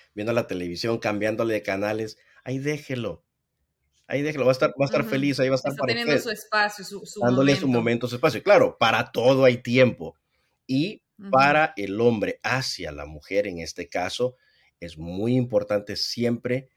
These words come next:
Speaker 1: la admiración, va a ser crucial, pero no la admiración misma que representa de la mujer hacia el hombre. Porque, por ejemplo,
Speaker 2: Ujú.
Speaker 1: la mujer no va a andar tanto diciéndole, "Wow, qué, qué bonitas cejas las que tienes", o "Qué bonitas
Speaker 2: Ujú.
Speaker 1: uñas", ¿verdad? "Me gustan tus orejas". No.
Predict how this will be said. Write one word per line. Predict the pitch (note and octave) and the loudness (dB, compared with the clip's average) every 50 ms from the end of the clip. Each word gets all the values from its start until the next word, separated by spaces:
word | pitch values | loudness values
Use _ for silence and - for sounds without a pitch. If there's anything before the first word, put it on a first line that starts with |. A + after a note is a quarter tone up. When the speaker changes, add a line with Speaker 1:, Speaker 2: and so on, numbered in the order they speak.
| _ - | _ -12
Speaker 1:
la | G2 G2+ G#2+ G#2 | -8 -6 -4 -4
admiración, | G2 F#2+ G2+ F#2+ F2+ F2 F2 - - G#2+ G#2+ G2+ F2 E2 F2 | -4 -6 -6 -8 -6 -6 -8 -6 -2 0 0 0 0 -2 -6
va | G2+ | -6
a | G#2 | -6
ser | - A2+ G#2+ G#2+ | -4 -6 -8 -8
crucial, | - G2 F#2+ F#2 - - C#3+ D3 C#3 G#2 D#2+ - _ _ _ _ _ _ _ | -10 -12 -12 -12 -6 -2 0 2 2 0 -2 -6 _ _ _ _ _ _ _
pero | - G#2+ G#2 G#2 | -8 -6 -2 2
no | A#2 C3 | 4 6
la | D#3 F3 | 6 6
admiración | E3+ D#3+ D#3 C3+ A#2 A2 - - - B2 B2 B2 | 6 6 6 4 4 2 0 -2 0 0 2 2
misma | B2+ C3 C3+ C3 C#3 C3 B2+ | 2 2 0 0 -2 -2 -2
que | - - G2+ | -2 -6 -6
representa | G#2 F#2+ - F#2 E2+ - G2+ G2 A2 A2 | -6 -6 -6 -8 -6 -6 -6 -2 -2 0
de | G#2+ G2+ | 0 0
la | F#2 F2 | -2 -4
mujer | E2+ E2 - G#2 G2 G2+ | -6 -8 -6 -4 -4 -4
hacia | F#2+ - - E2 D#2+ | -4 -4 -8 -8 -10
el | D#2+ F#2 A#2 | -4 0 2
hombre. | C#3 D3+ C#3+ A2 E2+ - - _ _ _ _ _ - _ _ _ | 2 2 2 0 -2 -6 -12 _ _ _ _ _ -20 _ _ _
Porque, | - - - A2+ | -14 -12 -10 -8
por | - A#2 A2 A2 | -6 -4 -4 -4
ejemplo, | G#2+ - C3 B2+ A#2+ B2+ C#3+ D3 D3 C#3 - - | 0 2 2 2 2 2 0 0 0 0 -2 -8
Speaker 2:
Ujú. | F3+ F3 F#3 F3+ E3+ - | -14 -16 -16 -14 -8 -6
Speaker 1:
la | A#2 | -4
mujer | A#2+ A#2+ A#2 - D#3 D#3 | -4 -4 -2 -2 -2 0
no | D#3+ E3 D#3 | 2 2 2
va | D#3 D3+ | 4 2
a | |
andar | D3 C#3+ C#3+ C#3 - | 4 2 0 2 2
tanto | C3+ C3 B2+ B2+ - C3 | 2 2 2 0 -2 -2
diciéndole, | A#2+ A2 - B2 A#2+ A#2+ B2 A#2+ A#2+ A2+ G#2 | -2 -2 -2 -2 -2 0 0 0 0 0 0
"Wow, | G2 G2+ B2+ C#3 C3+ B2+ A2 - | 0 2 2 4 4 4 2 0
qué, | - A#2 A2 G#2+ | -4 -8 -10 -8
qué | - - A2+ | -10 -10 -6
bonitas | A2+ A2+ A2+ A#2 A2+ - G#2+ - | -6 -4 -4 -4 -4 -4 -6 -4
cejas | - G#2 G2+ - A2+ G#2+ | -2 -4 -4 -4 -4 -6
las | G2 E2+ - | -6 -6 -8
que | - E2 | -12 -16
tienes", | - - G#2+ G#2+ A2 G#2+ A2 A2+ A2+ G#2+ - _ _ _ _ _ _ | -12 -6 -4 -2 -2 -2 -2 -4 -4 -6 -10 _ _ _ _ _ _
o | - F#2+ G2 G2 F#2+ | -4 -2 0 0 0
"Qué | - G#2+ | -2 -2
bonitas | G#2 G2+ G#2 G#2+ G#2 - - - - A#2 | -2 0 0 -2 -2 -6 -10 -8 -2 0
Speaker 2:
Ujú. | |
Speaker 1:
uñas", | C#3 C#3 C3+ B2+ B2 A#2+ A#2 A#2 A#2+ B2 - - _ _ _ _ _ _ _ | 2 4 4 4 4 2 2 0 -2 -4 -10 -16 _ _ _ _ _ _ _
¿verdad? | - G2 G#2 G#2+ | -2 -2 0 0
"Me | A2+ | 0
gustan | A#2+ A#2 B2 G#2+ | 0 0 0 -2
tus | - G2+ - F2+ | -2 -6 -8 -6
orejas". | F2 F#2 B2 C3 B2 B2+ A2 G2 G2 | 0 2 2 2 2 0 -4 -4 -2
No. | A#2+ E3+ G3 D3+ - - | 0 2 2 2 2 0